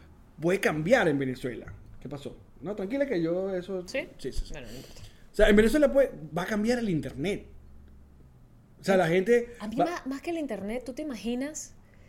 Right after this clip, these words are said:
Speaker 2: los canales de televisión abierta dando noticias
Speaker 1: Eh, que
Speaker 2: de
Speaker 1: esa
Speaker 2: cosas que
Speaker 1: no, no.
Speaker 2: ocurren?
Speaker 1: La ley resorte, la ley resorte tiene que ser eliminada.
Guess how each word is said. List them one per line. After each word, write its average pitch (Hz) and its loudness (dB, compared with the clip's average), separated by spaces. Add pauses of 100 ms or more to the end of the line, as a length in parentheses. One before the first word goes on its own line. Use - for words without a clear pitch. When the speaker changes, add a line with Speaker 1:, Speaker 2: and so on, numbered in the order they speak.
(280)
Speaker 2:
los 214 -6
canales 208 -4
de 320 -2
televisión 185 -4
abierta 262 -6
dando 226 -2
noticias 277 0 (480)
Speaker 1:
Eh, 180 -10
que 196 4
Speaker 2:
de 226 6
Speaker 1:
esa 226 2
Speaker 2:
cosas 262 2
que - 0
Speaker 1:
no, 214 4
no. 190 2
Speaker 2:
ocurren? 156 4 (240)
Speaker 1:
La 185 4
ley 202 10
resorte, 202 0 (260)
la 147 -2
ley 156 4
resorte 160 -2
tiene 123 -8
que 135 -6
ser 131 -8
eliminada. 107 -8